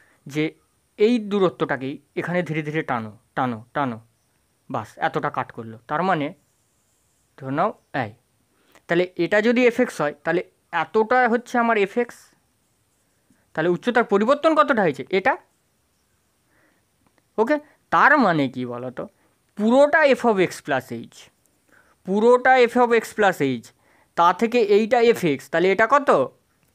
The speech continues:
এফ of এক্স প্লাস এইচ মাইনাস এফএক্স। অবশ্যই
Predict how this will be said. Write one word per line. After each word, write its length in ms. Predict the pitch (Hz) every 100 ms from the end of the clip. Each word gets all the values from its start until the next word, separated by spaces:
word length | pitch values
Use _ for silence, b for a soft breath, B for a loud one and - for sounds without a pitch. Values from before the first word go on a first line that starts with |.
| -
এফ 220 | 131 - 175
of 80 | 185 - 156
এক্স 140 | - -
প্লাস 220 | 180 180 202 226
এইচ 240 | 285 294 - _ _ _ _ _ _ _ _
মাইনাস 500 | 135 143 170 208 220 240
এফএক্স। 360 | 233 262 269 - - _ _ _ _ _ _ _ _ _ _ _ _ 160
অবশ্যই 340 | 196 262 269